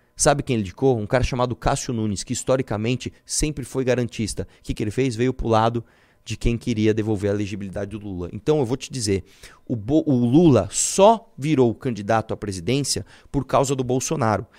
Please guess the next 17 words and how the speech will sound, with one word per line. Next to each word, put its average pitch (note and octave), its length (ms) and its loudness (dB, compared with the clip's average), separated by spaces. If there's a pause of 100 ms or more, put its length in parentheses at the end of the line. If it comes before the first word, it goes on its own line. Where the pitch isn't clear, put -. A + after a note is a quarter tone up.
(160)
E C#3+ 80 -2
quando F#3+ 280 0
nós E3+ 380 0
batemos, B2+ 540 -2
quando A#2+ 240 -6
nós D3 280 0
fomos C#3 220 -4
lá A#2+ 100 0
falar, A#2 300 -2
"Isso D3+ 220 -2
está - 180 0
errado", D3 400 0 (160)
sabe D#3+ 220 0
o - 20 -2
que - 60 -12
vocês A#2+ 260 -2
fizeram? B2 420 4